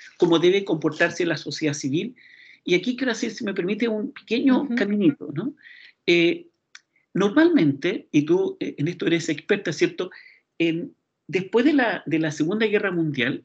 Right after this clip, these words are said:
Speaker 1: estos dieciséis estados, ¿no?, que estaban debatidos en Europa, aparece el Plan Marshall, que se anuncia en la Universidad Harvard el cuarenta y siete, el siete de enero. Y Marshall, y el Plan Marshall se asocia con una forma de administrar el Estado,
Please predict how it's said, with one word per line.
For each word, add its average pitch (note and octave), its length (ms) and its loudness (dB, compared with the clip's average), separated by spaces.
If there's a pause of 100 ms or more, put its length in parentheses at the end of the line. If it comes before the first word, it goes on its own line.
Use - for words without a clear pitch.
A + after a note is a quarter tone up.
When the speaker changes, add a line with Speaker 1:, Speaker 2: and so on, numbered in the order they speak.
Speaker 1:
estos G#3 240 0
dieciséis A3 460 -2
estados, E3 520 -2
¿no?, D3 280 0 (240)
que D3 100 -8
estaban F3 320 0
debatidos E3 400 -2
en G3+ 60 -4
Europa, D#3+ 520 -4 (480)
aparece G3+ 460 -2
el A3+ 120 -4
Plan G3+ 220 -2
Marshall, F#3 480 -4
que F#3 100 -8
se E3+ 120 -6
anuncia G#3 360 -2
en F3+ 60 -2
la E3 60 2
Universidad D#3 360 0
Harvard F3+ 300 -2
el D3+ 120 -4
cuarenta C#3 340 -2
y C#3 40 -12
siete, D3 280 -4
el C3+ 60 -8
siete E3 240 -6
de D#3+ 60 -2
enero. C#3+ 240 -2 (1120)
Y G#3 140 0
Marshall, C4 600 -2
y - 100 0
el F3 100 -2
Plan A3+ 160 -2
Marshall B3+ 320 -4
se - 120 -6
asocia C#4 500 0
con A3 120 -4
una G#3 120 -2
forma F4+ 320 2
de E4 120 2
administrar G#3 360 -4
el G3 60 -6
Estado, C3 480 -4